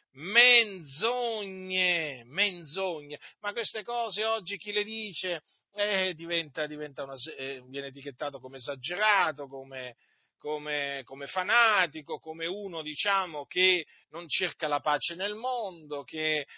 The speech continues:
eh, che cerca la divisione. Ma ascoltate, ma l'Evangelo è un messaggio divisivo, è sempre stato un messaggio divisivo, da quando lo annunziava Gesù, eh?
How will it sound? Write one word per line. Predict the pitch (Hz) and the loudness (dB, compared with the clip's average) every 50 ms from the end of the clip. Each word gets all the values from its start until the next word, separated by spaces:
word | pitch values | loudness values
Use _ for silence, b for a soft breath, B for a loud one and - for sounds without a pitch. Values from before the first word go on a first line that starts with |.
| B B B | B B B
eh, | 156 151 151 151 147 143 | -10 -8 -6 -6 -6 -6
che | - 156 139 | -6 -6 -2
cerca | - - 180 160 143 - - 156 | 0 0 0 0 0 0 0 0
la | 156 151 | 0 0
divisione. | 151 156 160 165 143 - 190 214 208 180 147 131 123 123 120 - _ _ | -2 -4 -4 0 2 2 2 2 0 -2 -4 -6 -10 -16 -20 -20 _ _
Ma | - 117 - | -16 -14 -10
ascoltate, | - 131 123 - - 143 120 - - 101 73 - - _ _ _ _ _ _ _ _ | -4 -2 -2 -2 -2 -4 -10 -10 -10 -10 -10 -10 -14 _ _ _ _ _ _ _ _
ma | 156 175 | 0 2
l'Evangelo | 196 208 208 208 202 175 147 220 220 208 160 135 143 | 2 2 2 0 -2 0 4 4 4 4 4 4 4
è | 160 165 | 4 4
un | 151 131 | 4 2
messaggio | 123 123 - - - 170 165 135 123 127 | 2 4 6 6 6 6 2 -4 -8 -10
divisivo, | 123 147 151 135 113 - - 135 143 151 147 127 107 76 69 60 53 - _ _ b b b b b b b b b | -10 -10 -10 -6 -4 -2 -2 -2 -2 -6 -8 -10 -12 -14 -18 -20 -20 -20 _ _ b b b b b b b b b
è | b 190 | b 8
sempre | 190 - 220 247 240 220 180 196 190 | 8 10 10 8 6 2 0 0 2
stato | - - - 220 208 185 185 | 2 2 2 0 0 -2 -4
un | 165 | -4
messaggio | 165 165 - - - 196 185 180 143 156 | 2 6 6 8 8 6 2 0 -2 -6
divisivo, | 151 170 185 175 165 143 127 165 214 214 208 196 180 151 127 - B B B B | -10 -8 -8 -8 -6 -6 -4 -4 -4 -4 -4 -6 -6 -8 -10 -12 B B B B
da | B 170 190 | B -2 0
quando | 240 247 240 220 214 | 0 -2 -2 0 0
lo | 202 196 | 0 0
annunziava | 190 190 190 180 151 - 220 220 208 196 180 | -2 -2 -4 -4 -2 0 2 2 0 0 -4
Gesù, | 156 143 165 156 139 147 208 226 233 220 202 160 127 104 _ _ _ _ _ _ _ | -6 -6 -6 -4 -4 -4 -6 -6 -6 -6 -8 -8 -10 -12 _ _ _ _ _ _ _
eh? | - 117 147 170 180 185 190 | -8 -4 -2 0 0 -2 -4